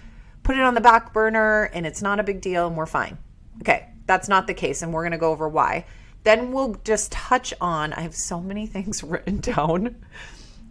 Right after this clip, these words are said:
Toxic friends, red flags. I have so many unhealthy and toxic red flags that I'm gonna go over.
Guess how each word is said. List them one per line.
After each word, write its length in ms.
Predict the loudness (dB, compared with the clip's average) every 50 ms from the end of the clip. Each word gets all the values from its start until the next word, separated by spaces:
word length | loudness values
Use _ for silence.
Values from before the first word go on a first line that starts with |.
| -16 -14
Toxic 640 | -6 -4 -2 -2 -2 -4 -6 -4 -2 -4 -4 -4
friends, 640 | -10 -8 -4 -2 -2 -2 -2 -4 -6 -8 -10 -12 -14 -10
red 260 | -6 -4 -4 -4 -6
flags. 640 | -8 -6 -4 -4 -4 -6 -8 -10 -12 -12 -12 -14 -16 -16 -18 -18 -18 -20 -20 -20 -20 -20 -20 -20 -8 -6
I 60 | -4
have 300 | -4 -2 -2 -4 -4 -6 -8
so 560 | -6 -6 -4 -4 -4 -4 -4 -6 -6 -8 -8 -8
many 360 | -4 -4 -4 -2 -4 -6 -6 -6
unhealthy 640 | -4 -4 -4 -4 -4 -6 -6 -6 -8 -8 -6 -6 -6
and 120 | -6 -6
toxic 560 | -6 -4 -4 -4 -4 -6 -8 -10 -10 -10 -6 -4
red 200 | -4 -4 -4 -6
flags 380 | -6 -4 -2 -2 -2 -2 -2
that 100 | -2 -2
I'm 160 | 0 -2 -2
gonna 160 | -6 -6 -6 -6
go 160 | -6 -6 -4
over. 280 | -2 0 0 0 0